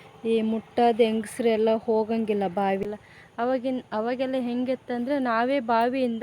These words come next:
ಆ ಥರ ಹಗ್ಗ ಹಾಕಿ ಸೇದ್ಬೇಕಿತ್ತು. But ಈ ಹಾಯ್, welcome to my channel, ಐ ಎನ್ ಎ ಜಿ ಹೆಗ್ಡೆ ಓಲ್ಗಾಸ್. ಹಾಗೆ ಇನ್ನು ಯಾರೆಲ್ಲ ನನ್ನ ಚಾನಲ್ನ ಸಬ್ಸ್ಕ್ರೈಬ್ ಮಾಡ್ಕೊಂಡಿಲ್ಲ, ಆದಷ್ಟು ಬೇಗ ಮಾಡ್ಕೊಳ್ಳಿ.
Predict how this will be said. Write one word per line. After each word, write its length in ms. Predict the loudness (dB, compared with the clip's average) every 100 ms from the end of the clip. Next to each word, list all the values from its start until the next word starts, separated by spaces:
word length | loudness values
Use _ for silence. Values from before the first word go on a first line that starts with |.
| -2
ಆ 120 | -2
ಥರ 220 | -2 -4 -2
ಹಗ್ಗ 200 | -4 -6
ಹಾಕಿ 360 | -6 -8 -10
ಸೇದ್ಬೇಕಿತ್ತು. 840 | -4 -2 -2 -2 -6 -6 -14 -12 -16 _ _ -20 -20 -10
But 240 | -8 -4 -4
ಈ 20 | -4 -16 -20 -20
ಹಾಯ್, 480 | -2 6 10 10 10
welcome 540 | 6 8 8 8 6 6
to 400 | 8 8 8 6
my 180 | 4
channel, 480 | 4 2 4 6 8
ಐ 120 | 8
ಎನ್ 80 | 8
ಎ 160 | 6 6
ಜಿ 160 | 6
ಹೆಗ್ಡೆ 340 | 6 6 4 4
ಓಲ್ಗಾಸ್. 680 | 4 2 0 -2 -6 -16 -20 -20 -20 -20 -20 -20 -20 -20 -4
ಹಾಗೆ 420 | 0 2 2 2 0
ಇನ್ನು 200 | 2 4
ಯಾರೆಲ್ಲ 500 | 4 4 4 4 6 4
ನನ್ನ 220 | 4 2
ಚಾನಲ್ನ 560 | 4 4 4 2 0 0 -2 -8 -4 0
ಸಬ್ಸ್ಕ್ರೈಬ್ 500 | 2 0 -2 2 2
ಮಾಡ್ಕೊಂಡಿಲ್ಲ, 640 | 0 0 0 2 2 2 0 -4 -2
ಆದಷ್ಟು 360 | 2 4 4 4
ಬೇಗ 180 | 4 4
ಮಾಡ್ಕೊಳ್ಳಿ. 800 | 4 2 2 4 6 4 2